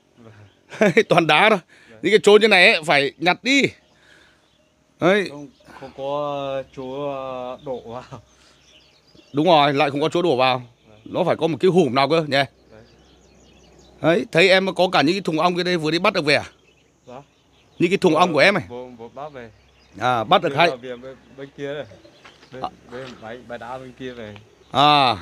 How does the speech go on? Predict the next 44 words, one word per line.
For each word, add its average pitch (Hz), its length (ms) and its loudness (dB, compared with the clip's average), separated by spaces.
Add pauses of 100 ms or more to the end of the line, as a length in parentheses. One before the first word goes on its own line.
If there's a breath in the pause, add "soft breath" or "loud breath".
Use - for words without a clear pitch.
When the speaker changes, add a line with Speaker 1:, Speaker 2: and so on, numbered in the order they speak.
Speaker 2:
làm 131 160 -2
việc 135 160 -2
bên 165 100 4
này 151 100 2
xong 160 120 -2
là, 143 100 2
là, 135 120 2
là, 135 120 0
là 131 520 0
ong 156 280 -2
bay 160 160 2
về 135 260 2
ở 120 120 -2
bên 127 160 -4
kia. 170 200 4 (340)
Speaker 1:
Vâng. 110 120 -20 (260)
Speaker 2:
Xong 156 160 -2
là 143 100 4
lấy 165 160 6
về 190 100 6
luôn. 180 180 6 (300)
Speaker 1:
Vâng. 120 140 -18 (420)
Speaker 2:
Đấy. 175 420 -6 (880 soft breath)
Ở 127 140 2
đây 151 140 4
là 160 80 0
mình 147 160 -2
chịu - 160 -8
khó, 151 120 -2
mình 139 360 -2
vườn 135 160 -4
nhà 123 80 -2
em 143 160 -2
rộng 143 200 0
ấy, 180 100 -6 (160)
chịu - 140 -8
khó 147 120 -2
mình 160 200 0
nuôi 147 120 0
nhiều 135 200 -2
ong 147 180 -2
mà 135 80 -2
cũng 143 160 -4
được. 123 200 -2